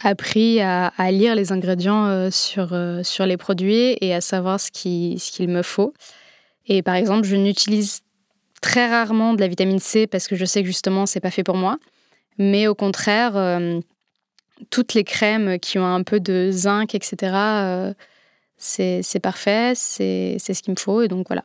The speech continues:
je, j'apprends juste à choisir ma, ma crème de jour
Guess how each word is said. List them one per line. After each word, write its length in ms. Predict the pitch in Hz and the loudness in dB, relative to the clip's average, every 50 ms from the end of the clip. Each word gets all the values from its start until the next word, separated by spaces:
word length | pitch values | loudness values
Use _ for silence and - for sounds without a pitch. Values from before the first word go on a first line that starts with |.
| _ _ | _ _
je, 220 | 170 180 196 185 | -4 -2 -2 0
j'apprends 380 | 185 175 196 196 - - 208 202 | 0 0 0 0 0 0 0 2
juste 320 | 190 214 226 - - - | 2 2 0 0 0 0
à 240 | 196 185 180 180 180 | 0 0 0 0 0
choisir 560 | - - - - 214 202 190 190 190 220 214 | 0 -2 0 2 2 2 2 0 0 0 0
ma, 400 | 214 196 180 175 175 175 175 175 | 0 0 0 0 -2 -2 -2 -2
ma 120 | 175 175 175 | -4 -4 -6
crème 300 | - - - 190 190 190 | -4 -2 -2 0 0 0
de 80 | 185 | 0
jour 440 | 180 175 185 196 - - - - | -2 -2 -2 -4 -4 -6 -12 -18